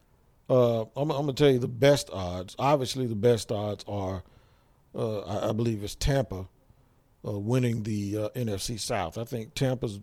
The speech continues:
Tampa's four to seven to win the N F C South. They're two to one to come second. Um, those are the best odds that I've seen,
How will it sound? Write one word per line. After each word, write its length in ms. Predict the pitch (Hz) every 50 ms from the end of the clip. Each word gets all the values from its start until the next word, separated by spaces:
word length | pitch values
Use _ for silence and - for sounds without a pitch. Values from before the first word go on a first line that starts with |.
| - - - _ _ _ _ _ _ _ _ _
Tampa's 340 | - 175 208 202 165 156 -
four 260 | - - 165 170 170
to 60 | 143
seven 540 | 127 - - 143 139 123 127 123 117 113 - - _ _ _ _ _ _ _
to 100 | - 143
win 360 | 123 113 113 135 143 135 131
the 80 | 127 123
N 160 | 120 123 120 113
F 120 | 107 104
C 160 | - 131 123
South. 480 | 101 - 131 120 117 113 110 110 - - - - _ _ _ _ _ _ _ _ _
They're 100 | - 135
two 220 | - - 208 185
to 60 | 143 127
one 300 | 123 139 143 135 131 120
to 80 | 113
come 240 | - - 127 120 110
second. 540 | - - - - 156 139 117 - 107 101 - - - _ _ _ _ _ _ _ _ _ _ _ _ -
Um, 540 | 123 117 113 110 107 104 101 98 104 113 120
those 260 | 120 135 147 143 131
are 40 | 131
the 80 | 120 123
best 320 | 113 123 127 123 107 113
odds 300 | 117 117 120 117 113 104
that 100 | 110 104
I've 220 | 107 110 107 101 -
seen, 480 | - 123 120 110 107 104 101 101 101